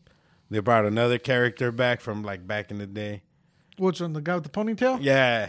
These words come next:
Speaker 2: Hell yeah.
Speaker 1: <laughs> Yeah.
Speaker 2: <laughs>
Speaker 1: You already know what I'm talking about?
Speaker 2: Yeah, he was, uh, like a, like a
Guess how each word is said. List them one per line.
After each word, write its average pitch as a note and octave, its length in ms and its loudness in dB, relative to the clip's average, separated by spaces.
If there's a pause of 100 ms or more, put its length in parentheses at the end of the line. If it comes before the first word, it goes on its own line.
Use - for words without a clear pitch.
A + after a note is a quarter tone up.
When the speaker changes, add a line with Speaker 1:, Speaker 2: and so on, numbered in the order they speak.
Speaker 2:
Hell G#3+ 240 4
yeah. D3+ 300 2
Speaker 1:
<laughs> - 40 -6
Yeah. A#2+ 260 2
Speaker 2:
<laughs> A3 600 10
Speaker 1:
You D3+ 80 2
already D3+ 160 4
know D#3 120 6
what D3+ 80 6
I'm D3+ 80 4
talking F3+ 280 6
about? F3+ 240 4
Speaker 2:
Yeah, G3+ 180 6
he F3+ 120 2
was, F3+ 180 0
uh, D3 440 0
like D3 160 -6
a, C#3 80 -6 (140)
like C#3 200 -10
a B2 240 -14